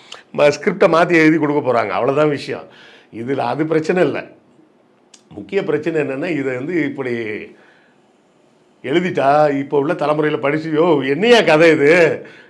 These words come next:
ஆ, இந்த ஒரு படத்துல சொல்லுவாங்களே, சொல்லுவாரு, "யோ மிலிட்ரி, நீ எங்க,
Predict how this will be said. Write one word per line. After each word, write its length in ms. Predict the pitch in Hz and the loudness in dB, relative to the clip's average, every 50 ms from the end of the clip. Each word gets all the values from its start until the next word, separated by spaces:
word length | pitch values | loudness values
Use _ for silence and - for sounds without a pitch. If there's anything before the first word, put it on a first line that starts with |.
| _ - 143 | _ -4 0
ஆ, 40 | |
இந்த 360 | 151 170 185 180 165 151 147 156 | 2 2 2 2 0 2 4 4
ஒரு 120 | 151 - | 4 4
படத்துல 260 | 143 160 180 170 170 | 4 0 2 0 0
சொல்லுவாங்களே, 560 | 151 156 151 151 147 143 135 131 123 113 104 - - - _ _ _ _ _ _ - | 0 0 0 2 2 0 0 -2 -4 -4 -6 -8 -14 -20 _ _ _ _ _ _ -4
சொல்லுவாரு, 320 | 147 147 147 135 120 107 - - - _ | -2 -2 -2 -2 -4 -6 -10 -16 -12 _
"யோ 60 | - 165 175 160 | 0 0 0 2
மிலிட்ரி, 440 | 165 202 233 240 233 208 180 170 | 0 -2 0 2 4 4 6 4
நீ 140 | 165 196 226 | 4 4 2
எங்க, 260 | 226 226 208 208 208 | 2 2 2 2 0